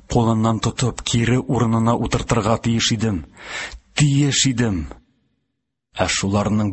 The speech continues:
берсен дә эшләмәдем. Җебегән, куркак җан, мөртәт! Ә Людмила үзен нинди горур, нинди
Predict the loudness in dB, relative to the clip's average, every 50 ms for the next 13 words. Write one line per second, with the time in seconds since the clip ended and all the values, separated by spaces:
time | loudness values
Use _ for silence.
0 | 0 0 0 0 0 0 0 0 0 0 0 -2 -2 -2 -2 -2 -2 0 0 0
1 | 0 0 0 0 0 -2 -2 -4 -6 -8 -12 -20 _ _ _ _ _ _ _ _
2 | _ _ _ _ -6 -2 0 2 2 2 0 0 0 0 0 0 0 0 2 0
3 | 0 0 -2 -2 -4 -6 -10 -16 _ _ _ _ _ _ _ _ _ _ _ _
4 | 0 0 0 0 0 0 2 2 2 2 2 0 2 2 2 2 2 2 2 2
5 | 2 2 2 2 2 0 -2 -2 0 2 2 4 2 2 0 -4 -8 -10 -10 -12
6 | _ _ -20 -20 -20 -20 -20 _ _ _ _ _ _ _ _ _ _ _ _ _
7 | _ _ _ _ _ _ -8 -4 -2 -2 -2 -2 -2 0 0 0 0 0 0 -2
8 | -2 -2 -4 -2 -2 -2 0 0 0 0 0 0 0 -2 -2 -2 0 0 0 0
9 | 0 0 -2 -4 -6 -8 -12 -20 -20 -20 -20 -20 _ _ _ -12 -6 -4 -2 0
10 | 0 0 0 0 -2 -2 -2